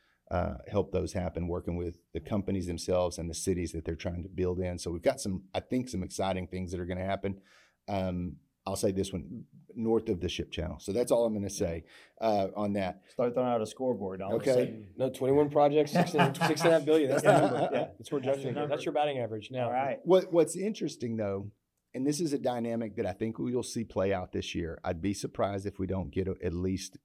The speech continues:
Speaker 1: at least one win out of this. So that, that twenty-one projects, six billion dollars, are, are kind of conventional projects that we work with, dominated by the petrochemical industry.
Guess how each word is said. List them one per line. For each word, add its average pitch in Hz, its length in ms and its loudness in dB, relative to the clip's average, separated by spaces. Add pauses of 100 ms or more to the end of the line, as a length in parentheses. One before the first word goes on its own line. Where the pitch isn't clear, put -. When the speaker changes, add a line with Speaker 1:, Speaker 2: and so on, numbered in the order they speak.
Speaker 1:
at 82 100 -8
least 90 240 -6
one 92 380 -2
win 87 420 -4
out 85 140 -4
of 82 100 -6
this. 85 240 -6
So 101 120 -2
that, 120 260 0 (360)
that - 200 -4
twenty-one 131 480 -2
projects, 95 680 -6 (120)
six - 260 -4
billion 101 320 2
dollars, 87 460 -6 (440)
are, 90 380 0
are 90 80 -6
kind 98 200 -2
of - 120 -10
conventional 101 720 -2
projects 87 800 -4
that 76 160 -2
we 92 140 0
work 85 320 -6
with, - 260 -4 (600)
dominated 101 520 -2
by 107 140 0
the 107 60 -4
petrochemical 104 680 -2
industry. 95 680 -2